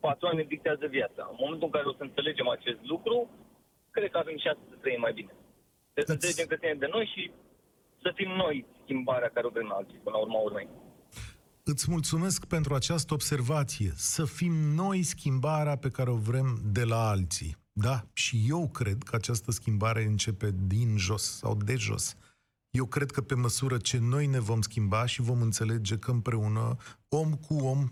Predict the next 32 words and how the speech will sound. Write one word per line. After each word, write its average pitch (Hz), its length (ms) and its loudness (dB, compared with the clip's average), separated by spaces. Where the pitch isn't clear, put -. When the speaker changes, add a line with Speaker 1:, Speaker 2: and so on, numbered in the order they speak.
Speaker 2:
trebuie 123 300 0
să 117 160 0
facem 127 420 0
curat 131 400 0
în 110 140 4
locurile 110 460 0
de 104 180 0
lângă 117 400 2
noi, 107 320 2
să - 220 0
ne 131 120 2
comportăm 127 640 0
corect, 127 600 -2
onest, 120 440 2
să - 180 0
muncim 120 540 2
bine 123 320 2
fiecare 123 460 0
acolo 127 300 0
unde 120 260 4
este, 113 960 2
eu 160 180 0
cred 170 320 -2
că 156 140 0
România 139 680 4
va 123 220 2
înlătura 120 840 2
răul 101 500 2
care 95 220 0
este 92 320 0
deasupra 92 560 0
sa. - 220 -4